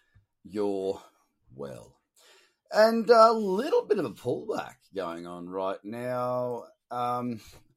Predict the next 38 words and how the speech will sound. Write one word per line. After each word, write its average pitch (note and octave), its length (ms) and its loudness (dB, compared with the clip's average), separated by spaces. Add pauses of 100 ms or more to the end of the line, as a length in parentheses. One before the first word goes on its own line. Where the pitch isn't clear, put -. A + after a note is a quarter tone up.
(420)
if B2+ 100 -6
I F#3+ 140 4
sound E3 320 2
a - 20 2
bit C#3 160 -2
sleepy, D3 440 0
it's D#3 140 -6
because B2+ 240 -8
I've A#2+ 200 -2
just B2+ 220 -10
had A2 340 -4 (100)
a F#2+ 560 -2 (140)
very A2+ 520 -4
intense D#2+ 520 -10
sports D2 480 -14
massage. G#2 580 -12 (320)
<laughs> - 480 -6 (680)
And, A#2+ 400 2
uh, A#2 380 6
yeah, G#2+ 360 -2 (220)
I G2+ 200 2
am G2+ 580 -2
kind C3+ 320 -2
of, A#2+ 180 -4 (880)
I F3+ 60 -6
guess B3+ 220 -2
the G4 100 -6
feeling C3 560 -2
it A#2 60 -2
would A2 120 -6
be G2+ 180 -4 (180)
walking D3 600 0
on A2+ 200 -6
clouds. F2+ 560 -4
I, F2 80 -6 (380)
I - 40 -10
feel B2+ 320 -4
longer. C3+ 460 4